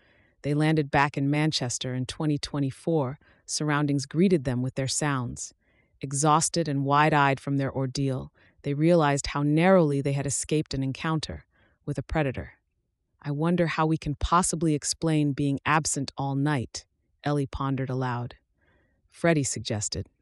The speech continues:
"Perhaps we could say that we spontaneously decided to go on a camping trip." Uncle Chris disagreed. "We should be honest.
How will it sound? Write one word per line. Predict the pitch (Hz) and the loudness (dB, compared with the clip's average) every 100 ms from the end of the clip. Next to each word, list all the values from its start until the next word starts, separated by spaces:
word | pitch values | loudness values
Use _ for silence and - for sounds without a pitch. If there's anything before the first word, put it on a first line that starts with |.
| _ _ _ _ _ _ _ - | _ _ _ _ _ _ _ -14
"Perhaps | - 139 175 - - | -6 4 4 4 -2
we | 190 | 0
could | 175 139 | 0 0
say | - 143 | 2 2
that | 143 143 | 2 0
we | 139 | -2
spontaneously | - - 131 - 160 165 165 - | -2 -2 -2 0 0 2 2 0
decided | 147 139 - 143 147 147 - | -2 0 2 4 4 2 -2
to | 135 | -2
go | 139 | 0
on | 139 127 | 0 -2
a | |
camping | - 156 160 160 160 | -2 -2 0 -2 -2
trip." | - 156 - - _ _ _ _ _ _ _ _ _ - | -4 -6 -8 -20 _ _ _ _ _ _ _ _ _ -4
Uncle | 147 - | -4 -4
Chris | - 151 135 | -6 -4 -2
disagreed. | - - 127 127 110 - _ _ _ _ _ _ | -2 -4 -4 -2 -4 -6 _ _ _ _ _ _
"We | 147 | -2
should | 139 170 | 2 2
be | 160 151 | 4 2
honest. | 139 127 156 - - | 2 0 -2 -8 -10